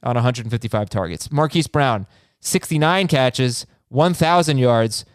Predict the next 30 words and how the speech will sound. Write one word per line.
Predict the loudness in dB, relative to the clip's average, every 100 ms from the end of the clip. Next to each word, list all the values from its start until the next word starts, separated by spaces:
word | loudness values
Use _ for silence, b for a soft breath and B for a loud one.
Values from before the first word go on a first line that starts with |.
| _ -10
three | 0 2 2
catches | 2 0 0 -4 -4 -8 -12 _ _ -4
on | 0
a | 2
hundred | 2 2 -2
and |
twelve | 0 0 0
targets. | -2 -6 -8 -16 -18 _ _ _ _ -8
So | 0 2
McLaurin | 2 0 2 4 4
is | 2
currently | 0 0 2 2
on | 2 0 0
pace | 0 0 0 -4
for | -2 0 2 2 0 -2 _ _ _
forty-three | -2 2 2 2 2 2
more | 4 4
targets, | 4 4 4 0 -2 -10 -12 _ _ _ _ _ _
twenty-seven | -4 0 2 2 2 0 2 2 4 2 2
more | 2 4 4 2
catches, | 2 2 2 2 0 -2 -6 -10 _ -4
almost | 0 4 2 0 0
three | 2 4
hundred | 2 2 0
more | 2 2
yards. | 4 2 0 0
I | -4
did | -4
some | -6 -4
rounding, | -4 -4 -6 -8